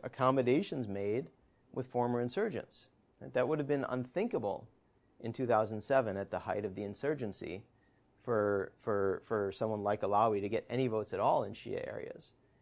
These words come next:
And by two thousand nine, he was. Not a ton, but he was getting them. Um, and local successes can pave the way for economic growth. So if you think about, um, India, uh, there's a, a, a town,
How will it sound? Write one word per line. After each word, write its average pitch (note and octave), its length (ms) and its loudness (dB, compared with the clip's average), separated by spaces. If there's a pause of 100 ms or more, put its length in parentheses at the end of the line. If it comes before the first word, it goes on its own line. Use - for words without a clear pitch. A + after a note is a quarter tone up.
(140)
And A2+ 80 -8
by A2 120 4
two A#2+ 160 -4
thousand G#2 360 2
nine, F2+ 260 -6
he G2+ 120 -6
was. G3 420 -6
Not G#2+ 220 -4 (240)
a G#2+ 100 -2
ton, - 320 -8
but A3 100 -8
he G3 60 -8
was - 100 -8
getting - 220 -4
them. - 140 -12 (840)
Um, C3+ 340 6 (640)
and F#3+ 560 10
local D#3+ 320 8
successes C3 600 4
can B2 140 -4
pave B2 280 -2
the A#2+ 80 -2
way A2 160 2
for G2 160 -6
economic G2+ 440 -4
growth. - 360 4 (500)
So - 140 2
if A#2+ 120 0
you C3 80 0
think F#3 240 0
about, C#3 560 8
um, A2 320 0 (280)
India, C3+ 460 4 (520)
uh, G#2+ 160 4
there's A2 220 2
a, G#2 500 2
a, - 40 -2
a - 40 0
town, C3+ 640 0